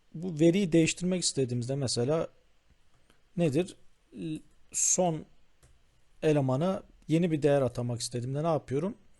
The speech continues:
Bu sefer son elemanı alıyorum ve eşittir. Örneğin yüz yazalım. Artık levels dizisinin son elemanı, o son sayı yüz değerini a-, almış oluyor. Yani şimdi çalıştırdığımızda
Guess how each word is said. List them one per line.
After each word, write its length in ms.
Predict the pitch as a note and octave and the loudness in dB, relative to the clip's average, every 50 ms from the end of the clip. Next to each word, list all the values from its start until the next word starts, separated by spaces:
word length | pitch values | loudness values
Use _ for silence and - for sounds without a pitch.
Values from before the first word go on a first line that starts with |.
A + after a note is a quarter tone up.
| _ _ _ _ _ _ _ _ _ - | _ _ _ _ _ _ _ _ _ -10
Bu 40 | - | -4
sefer 200 | - F3 E3 D3 | 0 0 2 2
son 240 | - - F3+ F3 E3 | 0 0 0 0 0
elemanı 380 | D#3 C#3+ C#3 C3+ C3+ C3 C3 | 0 0 0 -2 -2 -2 -2
alıyorum 380 | C#3 D#3 E3+ E3 D#3 D#3+ F3 E3+ | -2 0 0 0 0 0 -2 -4
ve 120 | E3 - - | -6 -2 0
eşittir. 600 | E3+ D#3+ - C3+ A#2 - - E3 F3+ - - - - _ - - - - - _ - _ - - - C4+ | 0 0 0 -2 -6 -6 -8 -8 -8 -8 -10 -18 -20 _ -20 -20 -20 -20 -20 _ -20 _ -20 -20 -14 -10
Örneğin 380 | D#3+ A#2 G#2+ A2 A#2+ C3+ C#3 C#3+ | -8 -6 -6 -4 -4 -4 -2 -2
yüz 240 | D3+ D#3 C3+ B2 | -2 -2 -2 -2
yazalım. 380 | A#2 G#2+ F#2+ G2 G2+ G2 F#2+ G2 - _ _ _ _ _ _ _ _ - - - _ _ _ _ _ _ _ _ _ _ - - | -4 -4 -4 -4 -6 -6 -8 -12 -16 _ _ _ _ _ _ _ _ -20 -20 -20 _ _ _ _ _ _ _ _ _ _ -6 0
Artık 440 | F3 F3+ F3 - - C3+ - - - _ _ _ _ _ _ _ _ _ _ _ - E3+ | 0 0 0 0 -4 -8 -10 -10 -16 _ _ _ _ _ _ _ _ _ _ _ -4 2
levels 420 | D3+ E3+ F3+ F3 - - - - | 2 4 4 4 2 2 0 -2
dizisinin 440 | C3+ C3 B2 A#2+ A#2+ - C3 D#3 E3+ | -6 -6 -4 -4 -4 -4 -4 -4 -4
son 320 | - - - D#3+ E3 D#3+ | -4 -4 -4 -4 -4 -2
elemanı, 520 | D#3 C3+ A#2+ A2+ A2 A2 A2+ B2 D#3+ G#3 - _ _ _ _ _ | -2 -2 -2 -2 -4 -4 -4 -4 -6 -8 -10 _ _ _ _ _
o 120 | - C#3 B2+ | -10 -6 -6
son 260 | - - F3 E3+ D#3 | -4 -4 -4 -4 -4
sayı 440 | - - - A#2 C3 E3 G#3 A#3 - _ _ - _ _ _ _ _ _ _ | -4 -4 -4 -2 -4 -4 -6 -8 -10 _ _ -20 _ _ _ _ _ _ _
yüz 240 | F3 F3+ F#3+ E3+ C#3 | -2 -2 -2 0 0
değerini 340 | C3+ B2+ A#2+ A#2 A#2 A#2+ A#2 | 0 2 2 0 0 -2 -4
a-, 160 | A2+ - - - _ _ _ _ _ _ _ _ _ _ _ - | -6 -8 -12 -16 _ _ _ _ _ _ _ _ _ _ _ -6
almış 360 | A#2+ A2 G#2 G#2 G2 - - | -6 -4 -4 -6 -8 -10 -10
oluyor. 280 | G#2 F#2+ G2 F#2+ G#2 - _ _ - - _ _ _ _ _ _ _ _ _ _ _ _ - | -10 -10 -10 -12 -14 -16 _ _ -20 -20 _ _ _ _ _ _ _ _ _ _ _ _ -4
Yani 240 | F3 D3+ B2+ B2 | -4 -2 -2 -2
şimdi 220 | A#2 - C#3 C3 A#2 | -4 -4 -6 -6 -6
çalıştırdığımızda 1000 | - D3+ D3 D3 C#3 - - C#3 B2+ A#2 A#2+ A2+ A2 A2 G2+ G#2+ C3 D#3+ G3+ | -4 -2 -2 -2 -2 -2 -4 -6 -6 -4 -6 -6 -6 -8 -8 -8 -8 -8 -8